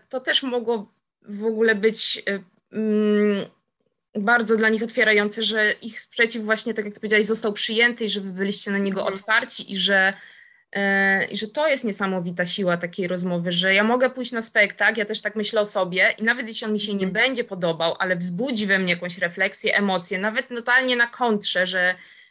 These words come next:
Speaker 1: że, mm, czy nawet w z-, mojej złości wobec tego, że ja się nie zgadzam, bo na przykład ten spektakl dla mnie powiela jakieś stereotypy, ale ja już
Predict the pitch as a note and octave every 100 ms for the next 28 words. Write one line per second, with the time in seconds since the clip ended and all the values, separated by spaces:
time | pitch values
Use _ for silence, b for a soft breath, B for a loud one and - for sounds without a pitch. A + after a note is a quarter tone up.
0 | - F3+ F#3+ F#3+ F#3 F#3 F3+ - - F#3
1 | F3+ F3+ F3 F3 F3 E3+ E3 - F3 G#3
2 | G#3 G#3 G#3+ F#3+ F#3+ F3+ G3 G3 G#3 G#3
3 | G3+ F3+ G#3+ G3+ G3+ - - F#3+ F#3 F#3+
4 | - G3+ F#3+ F3+ F#3 F#3 F#3 G3+ F3+ F3+
5 | F#3+ F3+ F#3 F#3 F3+ F3+ F3 F#3+ F3 F3
6 | E3+ - F3+ F3 E3 - B B B F#3+
7 | G3 F3+ E3 F#3 G3+ G3 F#3+ F3+ G3 -
8 | F#3 F3+ F3 E3+ G#3 - G3+ G#3 G#3+ G3+
9 | -